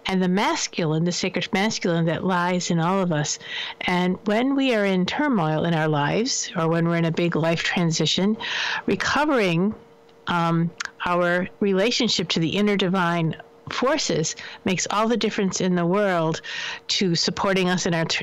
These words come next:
the transition, or to calming down the turmoil, or to bring meaning to loss. In this session, <clears throat> we will talk on how to embrace your divine connection, to nurture your inner goddess, your inner god,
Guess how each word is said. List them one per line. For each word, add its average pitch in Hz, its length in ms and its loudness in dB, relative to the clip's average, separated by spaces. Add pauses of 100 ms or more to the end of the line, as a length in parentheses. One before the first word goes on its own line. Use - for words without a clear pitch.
the 190 100 -2
transition, 180 760 0
or 180 100 0
to - 140 -4
calming 185 500 0
down 170 180 0
the 170 80 0
turmoil, 190 480 0
or 185 120 0
to 180 260 0 (240)
bring 196 260 2
meaning 185 480 2 (100)
to - 120 -2
loss. 175 640 0 (320)
In 214 220 0
this 277 180 0
session, 226 600 0
<clears throat> - 100 -18
we 254 360 2
will 208 160 0
talk 202 280 -2
on 196 100 0
how 190 160 0
to 190 100 2
embrace 185 420 2
your 226 80 2
divine 175 400 0
connection, 185 640 0 (400)
to 175 140 0
nurture 208 340 2
your 180 200 0
inner 208 380 0
goddess, 202 800 0
your 175 140 2
inner 170 380 0 (140)
god, 170 400 0